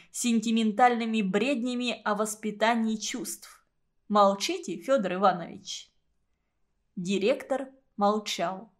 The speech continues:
Он бросил шагать вдоль стены и, остановившись, где застало его бурное выступление Юрия,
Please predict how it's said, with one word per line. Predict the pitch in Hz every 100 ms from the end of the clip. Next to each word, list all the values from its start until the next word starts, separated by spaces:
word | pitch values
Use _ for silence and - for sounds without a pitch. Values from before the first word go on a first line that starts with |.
| _ _ _
Он | 247 254 240
бросил | 277 339 339 311 294
шагать | - 254 240 254
вдоль | 240 226 233
стены | 226 - 226 240 285
и, | - 240
остановившись, | 233 - 233 220 220 269 - 262 226 - 214
где | 208 226
застало | 226 226 277 269 247
его | 226 233
бурное | 214 254 233 226 208
выступление | 202 208 214 220 220 202 196
Юрия, | 214 285 269 254